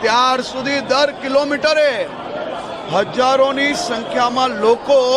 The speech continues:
આ માઈ ભક્તોની સેવા કરવા માટે આતુર હોય છે. મેં અનેક એવા માઈ ભક્તો જોયા છે કે જે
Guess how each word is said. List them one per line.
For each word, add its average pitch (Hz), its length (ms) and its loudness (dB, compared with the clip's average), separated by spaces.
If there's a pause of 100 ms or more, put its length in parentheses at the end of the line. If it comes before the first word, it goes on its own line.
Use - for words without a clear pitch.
(680)
આ 214 120 4
માઈ 220 420 0
ભક્તોની 240 720 0
સેવા 247 500 0
કરવા 233 420 0
માટે 220 400 0
આતુર 233 580 0
હોય 156 280 -2
છે. - 200 -4 (1120)
મેં 277 120 2
અનેક 311 580 2
એવા 285 680 4 (1200)
માઈ 277 340 2
ભક્તો 277 480 0
જોયા 254 360 2
છે 262 180 2
કે 277 160 -4
જે 269 260 0